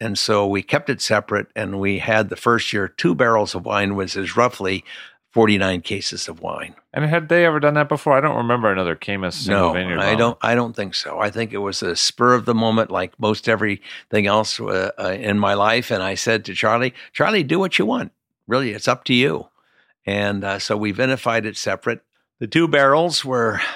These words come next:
Speaker 1: uh, in a corner of the winery one day, and some wine critics came by.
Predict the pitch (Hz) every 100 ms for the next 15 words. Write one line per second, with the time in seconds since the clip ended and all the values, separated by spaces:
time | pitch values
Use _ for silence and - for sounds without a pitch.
0 | - 139 123 123 127 113 - 156 202 131
1 | 165 175 - - 110 113 151 196 135 107
2 | 107 104 110 123 139 107 101 - 117 110
3 | 110 131 180 175 - - 104 92 - -
4 | 95 87 87 57 -